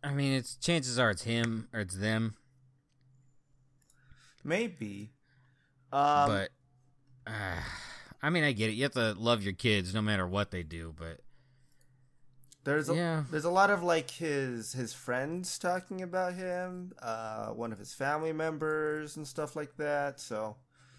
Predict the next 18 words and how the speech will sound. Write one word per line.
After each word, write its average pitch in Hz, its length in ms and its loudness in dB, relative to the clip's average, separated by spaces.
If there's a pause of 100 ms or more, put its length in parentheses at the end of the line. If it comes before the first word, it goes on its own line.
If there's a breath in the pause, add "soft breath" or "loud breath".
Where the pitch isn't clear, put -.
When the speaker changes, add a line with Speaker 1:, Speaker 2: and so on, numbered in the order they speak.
(160 soft breath)
Speaker 2:
maybe 151 240 2
they 156 160 4
believe 143 300 0
that 143 100 2
he 135 100 2
didn't 135 220 2
do 131 180 0
it, 135 140 2
and 117 80 -6
maybe 110 220 -4
they're 107 200 -4
right. 101 320 -2
I'm 113 180 -4
not 107 200 -2
sure. 95 300 -6
It 120 140 -10
just 113 200 -6
seems, 107 440 -6